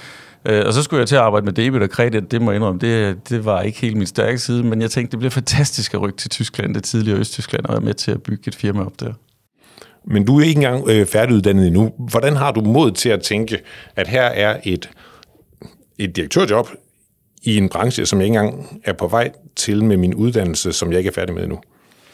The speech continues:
Speaker 1: Jamen, altså, jeg havde, jeg, al-, altså, man kan sige, jeg voksede lidt ud af dagligvarefamilie, så det var lidt i blodet, ikke? Jeg tror, når først der er gået ketchup i blodet, så er det lidt svært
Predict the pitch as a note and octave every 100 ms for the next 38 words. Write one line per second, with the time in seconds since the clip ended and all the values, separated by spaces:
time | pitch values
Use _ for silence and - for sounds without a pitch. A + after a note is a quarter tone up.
0 | _ _ - _ _ - A#2+ B2 A#2 B2+
1 | B2+ F3+ C#3+ B2 A#2 - A2+ G#2+ - G#2
2 | G#2 G2 G2+ A2+ - G#2 F#2+ A2 G#2+ G#2
3 | A2 A2 A#2+ A#2+ B2 G#2+ G2 A2+ G#2+ G2
4 | G#2+ G2 G2+ G2 A2 G2+ G#2+ A2 A2+ A2+
5 | A2 A#2 A#2 A2 - A2+ G#2 A2 A#2 G2+
6 | G2+ F#2+ A#2 - F#2+ F2 G2 G2+ - G#2+
7 | G2+ G2 - A2+ A2+